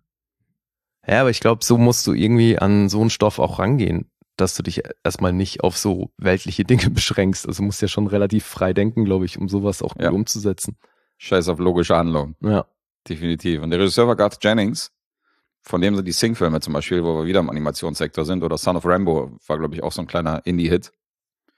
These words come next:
Speaker 2: Ähm, die hat er inszeniert und auch ein eher unbekannterer Regisseur.
Speaker 1: Ja, der hat aber sehr viele Musikvideos gemacht, ne?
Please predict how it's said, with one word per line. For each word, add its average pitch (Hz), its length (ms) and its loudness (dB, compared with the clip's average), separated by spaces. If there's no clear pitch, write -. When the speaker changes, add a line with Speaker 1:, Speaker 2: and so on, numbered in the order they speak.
Speaker 2:
Ähm, 78 360 0
die 82 140 -2
hat 80 120 -2
er 80 100 4
inszeniert 76 460 -4
und 71 420 -10
auch 76 100 -10
ein 76 100 -6
eher 71 120 -2
unbekannterer 76 540 -4
Regisseur. 71 420 -10
Speaker 1:
Ja, 95 460 0
der 110 100 -2
hat 95 60 -2
aber 90 160 0
sehr 90 140 0
viele 92 160 -4
Musikvideos 87 640 -6
gemacht, 87 320 -8
ne? - 120 -4